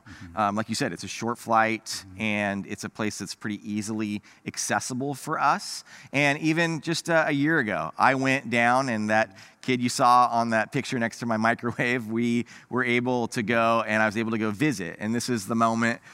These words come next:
Speaker 2: where I met Franklin. And so just this great kind of shy at first little kid, but then as we began to play with these Matchbox cars and
Speaker 1: Mm-hmm.
Speaker 2: soccer and
Speaker 1: Mm-hmm.
Speaker 2: stuff like that, just coming out of his shell, I was able to have,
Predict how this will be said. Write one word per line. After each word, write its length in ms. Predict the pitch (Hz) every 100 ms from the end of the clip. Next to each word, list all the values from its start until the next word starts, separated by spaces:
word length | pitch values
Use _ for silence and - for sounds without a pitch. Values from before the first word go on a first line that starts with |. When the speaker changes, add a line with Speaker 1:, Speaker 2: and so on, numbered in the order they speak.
| -
Speaker 2:
where 180 | 117 117
I 120 | 120
met 400 | 120 139 131 -
Franklin. 540 | - 180 170 101 85 90
And 340 | 110 107 104 -
so 420 | - 139 117 110
just 220 | 110 135
this 160 | 139 120
great 380 | - 139 131 - - - - -
kind 120 | 147
of 60 |
shy 360 | - 156 139 147
at 100 | 135
first 320 | 139 135 -
little 160 | 135 123
kid, 400 | - 135 127 123
but 120 | 104
then 160 | 123 123
as 160 | 113
we 80 | 117
began 260 | 107 113 110
to 80 | 107
play 340 | - 127 117
with 140 | 117
these 160 | 117 101
Matchbox 500 | 113 110 - 107 -
cars 460 | 135 120 117 117 92
and 80 |
Speaker 1:
Mm-hmm. 100 | 92
Speaker 2:
soccer 600 | 151 131 - 127 120 113
and 140 | 104 92
Speaker 1:
Mm-hmm. 180 | - 123
Speaker 2:
stuff 240 | 117 131
like 140 | 123 113
that, 260 | 123 113 -
just 280 | 110 - - -
coming 260 | - 147 135
out 100 | 123
of 60 | 110
his 80 | 104
shell, 460 | - 123 110 107
I 20 |
was 160 | 104 104
able 320 | 139 135 127
to 320 | 117 131 117 113 - - - -
have, 480 | 151 147 127 113